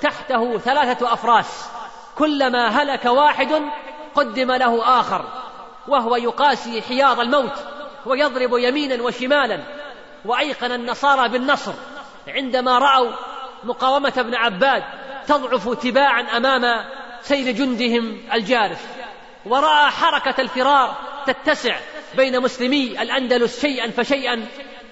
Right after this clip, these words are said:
ولكن جيش المرابطين بقيادة ابن تاشفين كان يرابط وراء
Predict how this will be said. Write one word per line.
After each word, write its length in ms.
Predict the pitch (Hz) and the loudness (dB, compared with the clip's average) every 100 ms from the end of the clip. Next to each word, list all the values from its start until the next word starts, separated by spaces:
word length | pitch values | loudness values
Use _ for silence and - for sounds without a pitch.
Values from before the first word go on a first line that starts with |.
| - | -8
ولكن 600 | 214 240 285 269 262 240 226 - - 262 - - 151 | 0 2 4 2 0 -4 -6 -12 -16 -18 -20 -18 -4
جيش 280 | 302 254 | -2 0
المرابطين 800 | 247 233 233 226 220 220 254 190 143 - - - - - | -2 2 4 4 4 0 -2 -2 -8 -14 -16 -18 -18 -16
بقيادة 880 | 180 247 - 254 294 269 233 240 226 - - | -4 -2 0 2 2 2 0 -4 -4 -10 -8
ابن 240 | 254 233 233 | -6 -4 0
تاشفين 600 | 247 233 - 285 311 311 - - - - - | 0 -2 0 0 0 -4 -12 -18 -18 -20 -6
كان 280 | 262 269 247 | 0 2 2
يرابط 640 | 240 233 233 262 254 240 | 0 2 4 4 4 0
وراء 760 | 233 226 226 254 247 226 226 | 0 2 4 4 4 2 2